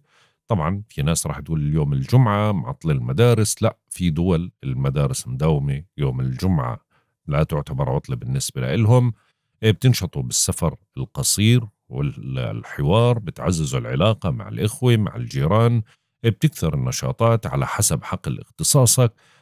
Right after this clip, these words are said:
بتكون لك لقاءات عديدة وباستطاعتك الدفاع عن حقك والتعبير بوضوح وصراحة عن مواقفك.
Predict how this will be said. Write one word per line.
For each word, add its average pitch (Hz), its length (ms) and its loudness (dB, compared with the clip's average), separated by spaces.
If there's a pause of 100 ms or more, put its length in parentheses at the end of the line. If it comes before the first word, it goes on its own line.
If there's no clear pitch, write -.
(120)
بتكون 165 360 6
لك 139 240 6
لقاءات 110 520 2
عديدة 87 560 2
وباستطاعتك - 800 -4
الدفاع 92 380 -2
عن - 180 -4
حقك - 520 0
والتعبير 76 560 2
بوضوح 85 560 2
وصراحة 127 840 4
عن 135 80 -4
مواقفك. 131 800 2